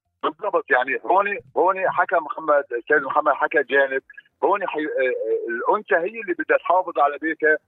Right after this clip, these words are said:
وأنا ظليت مثلًا، المال ما بيغني، ما بيغني حب، صراحة الذهب ما بيغني حب. فلما عرفت حالي إنه جيت لهون، أنا صار الوضع مستقر وكذا مثلًا مع الأمور يعني الثانية،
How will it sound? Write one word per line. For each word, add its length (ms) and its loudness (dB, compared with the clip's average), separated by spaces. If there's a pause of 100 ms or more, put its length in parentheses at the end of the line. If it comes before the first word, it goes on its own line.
(120)
وأنا 340 4
ظليت 400 0
مثلًا، 340 0 (280)
المال 360 2
ما 140 4
بيغني، 500 -6
ما 140 4
بيغني 360 -2
حب، 200 2 (220)
صراحة 380 0
الذهب 460 2
ما 100 4
بيغني 300 -4 (120)
حب. 80 2 (400)
فلما 920 0 (340)
عرفت 300 4
حالي 340 0
إنه 200 0 (160)
جيت 220 -2
لهون، 220 4 (100)
أنا 220 2
صار 200 2
الوضع 360 0
مستقر 580 -2
وكذا 360 0
مثلًا 400 0 (640)
مع 380 4 (480)
الأمور 440 -2
يعني 200 2
الثانية، 440 -2